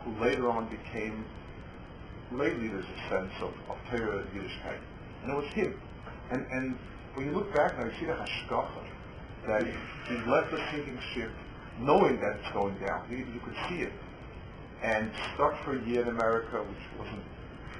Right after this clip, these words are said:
was something that, that was very difficult for him, and going back and sinking with it. But that year was when he accomplished things that would later become,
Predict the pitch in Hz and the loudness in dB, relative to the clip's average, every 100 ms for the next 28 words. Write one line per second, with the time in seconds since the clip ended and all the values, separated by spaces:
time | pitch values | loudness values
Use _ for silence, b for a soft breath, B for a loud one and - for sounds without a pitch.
0 | 98 - 117 - 104 104 95 - - 98 | -8 -2 -2 -2 -6 -8 -8 -10 -6 -6
1 | - - - 92 101 101 117 - 113 110 | -6 -10 -10 -8 -4 -4 -4 -4 -4 -4
2 | 110 104 104 - - - - 113 147 117 | -6 -6 -8 -10 -10 -10 4 8 8 8
3 | 120 110 - - 131 131 101 90 - 87 | 6 6 2 -4 -2 -4 -4 -6 -6 -8
4 | - - - 117 123 101 120 151 160 113 | -10 -10 -6 -4 -4 2 4 6 2 -2
5 | 117 113 98 - - - - - 98 98 | 0 2 0 -2 -10 -12 -12 -8 0 2
6 | 95 - - - - - 110 107 - 135 | 2 -2 -8 -10 -10 -4 -2 -2 0 0
7 | 127 120 - 123 113 90 95 107 104 95 | 0 -4 -2 -2 0 -2 -2 -4 -4 -6
8 | - - 95 95 | -8 -6 -6 -4